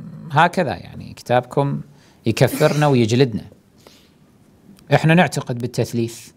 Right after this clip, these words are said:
وأنتم تقولون بكفر المعتقد بالتثليث، فلا بد أن تحذفوا هذه الآية،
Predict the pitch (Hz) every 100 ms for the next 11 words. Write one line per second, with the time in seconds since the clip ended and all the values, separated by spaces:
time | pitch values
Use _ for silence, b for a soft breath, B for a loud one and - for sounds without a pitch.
0 | _ - 92 139 170 156 143 - 113 107
1 | 123 165 185 151 151 - - 262 269 -
2 | 139 156 214 _ _ _ - 160 170 151
3 | 190 160 135 117 - 107 - 110 - _
4 | _ b b b b b b b b b
5 | b b - 135 156 226 190 202 143 143
6 | 110 90 82 76 - -